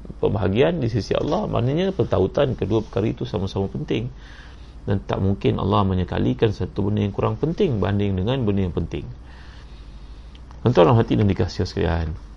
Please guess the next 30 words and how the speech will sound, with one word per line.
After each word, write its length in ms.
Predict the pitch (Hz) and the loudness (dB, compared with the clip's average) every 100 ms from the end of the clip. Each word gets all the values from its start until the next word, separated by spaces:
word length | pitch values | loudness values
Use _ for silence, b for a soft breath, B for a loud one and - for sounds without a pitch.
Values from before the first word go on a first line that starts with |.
| - - - - 98 | -18 -18 -18 -6 2
dalam 320 | 123 135 110 | 4 4 2
tafsir 480 | 104 - 139 131 104 | 0 0 2 2 4
oleh 640 | 101 113 110 101 95 92 117 | 4 4 4 4 2 -2 -6
Syekh 400 | - 127 110 - | 2 2 4 2
Doktor 560 | 92 - 113 101 90 110 | -2 4 6 6 2 2
Ratib 400 | 101 101 113 104 | 0 2 0 2
Nabulusi, 480 | 90 101 120 160 | 2 2 0 0
beliau 280 | 127 101 104 98 | 2 4 4 4
mengemukakan 480 | 98 - 101 101 | 0 -2 -2 0
banyak, 320 | 98 147 135 - - B B B B - | 2 2 0 -6 -12 B B B B -4
uh, 120 | 90 - | -4 0
pen-, 240 | - 101 - | 4 4 2
panduan 480 | - 95 123 123 95 | 0 4 6 4 4
untuk, 640 | 95 - 117 - 147 - 110 | 0 0 0 0 -2 -6 -4
uh, 160 | 104 | -2
kita 240 | 95 95 - | -2 -2 -2
pegang 400 | 95 110 160 135 | 2 4 4 2
dalam 240 | 104 92 | 0 0
kehidupan 400 | 95 98 - 147 160 | 0 -2 0 -2 -2
ni 320 | 175 165 - - - - - | -2 -4 -6 -10 -14 -16 -12
ke 80 | - | -2
arah 320 | 85 107 117 | 0 2 2
menjadi 440 | 101 92 101 101 98 | 2 2 2 2 0
anak 160 | 98 92 | 0 -2
yang 120 | 82 | -2
saleh 400 | - 120 131 95 | 0 2 4 4
dan 80 | 87 | 2
bagaimana 480 | 92 98 131 156 120 | 0 2 2 2 0
nak 180 | 90 92 | 0 0
buat 280 | 143 220 | 0 0